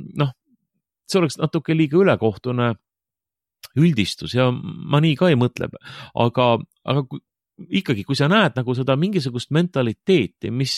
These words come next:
on võimu juures olevatel inimestel, nende mõttemaailm, kuidas nad opereerivad, kuidas nad, äh, seda riiki peavad ja kuidas nad siis ka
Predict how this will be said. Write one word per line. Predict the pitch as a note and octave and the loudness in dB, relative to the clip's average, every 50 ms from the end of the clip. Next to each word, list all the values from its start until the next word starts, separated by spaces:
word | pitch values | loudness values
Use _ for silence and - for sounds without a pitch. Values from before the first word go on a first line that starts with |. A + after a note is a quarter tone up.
| - - D3 | -2 0 0
on | D#3 D3 A#2+ A2 G#2+ G#2 - G2+ | 2 2 0 -2 -2 -4 -2 2
võimu | C3+ E3+ E3+ D3 A#2+ A2 G#2+ G2+ - - | 4 4 4 4 2 0 -2 -2 -2 0
juures | A#2+ C#3 D3 C3 A2 G2 C3 | 0 2 2 2 0 2 2
olevatel | D3+ C#3+ A#2 G#2 F2+ G2 - - A#2 C#3+ E3 | 2 4 2 2 0 -2 -4 -4 -2 -2 0
inimestel, | D#3+ C3 G2 - - D2 - - - - - - - - - - - - _ - F#2 E2+ - - | 0 -2 -4 -4 -8 -10 -10 -10 -10 -10 -10 -12 -16 -20 -20 -20 -20 -20 _ -6 -6 -4 -2 0
nende | C3 D#3+ C#3+ C#3 C3+ | 2 2 2 2 2
mõttemaailm, | D#3 F#3+ F#3 - _ - B2+ C#3 D#3+ E3 D3 A#2 E2+ C#2+ - - - | 2 2 0 0 _ 0 0 0 0 0 -2 -2 -4 -4 -6 -4 -2
kuidas | E3 E3+ F3 D3+ - C3+ | 0 2 2 2 2 0
nad | A#2 B2+ D3+ | 0 2 0
opereerivad, | D3+ - - B2+ B2 C#3+ D#3+ D#3+ C#3+ A2 F#2+ F#2 - - - - | 0 0 0 0 2 2 2 2 0 0 -2 -4 -4 -6 -6 -2
kuidas | - E3+ E3+ D#3+ C3+ - - C3 | 0 2 2 2 0 -2 -2 -4
nad, | B2+ A2 - - | -4 -4 -4 -2
äh, | B2+ A#2+ A#2 - - - - - - | -2 -2 -2 -4 -6 -14 -20 -14 -10
seda | - B2+ B2+ C3+ | -4 -2 0 2
riiki | D#3 F3 D3 - - - F#2 - | 2 2 0 -2 -6 -10 -6 0
peavad | - E3+ E3+ D3 A#2 - A#1 - | 2 4 4 4 2 0 -2 -4
ja | A#2 A#2 | -2 -2
kuidas | D#3 G3 G#3+ E3 B2+ C3 | 0 0 2 0 0 0
nad | B2+ - | -4 -4
siis | - B2+ A#2 - | -6 -8 -10 -4
ka | - C#3 C3+ | -2 0 0